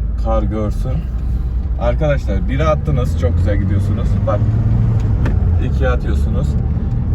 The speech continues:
Üçte bir sıkıntı var herhalde. Bak. Yo, bu sefer olmadı.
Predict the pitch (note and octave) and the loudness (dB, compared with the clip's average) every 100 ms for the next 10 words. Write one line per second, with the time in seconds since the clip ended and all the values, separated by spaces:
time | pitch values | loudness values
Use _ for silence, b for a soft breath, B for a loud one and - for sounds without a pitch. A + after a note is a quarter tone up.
0 | - F#3 F#3+ G#3 G3 - - F3 F3 - | 0 0 -2 -2 0 0 0 0 0 0
1 | - - - - - - - - - - | 0 0 2 2 2 2 2 2 2 2
2 | - - - - - - - - B2+ - | 2 2 0 0 2 2 4 4 2 2
3 | - - - - - - - | 2 2 2 2 2 2 2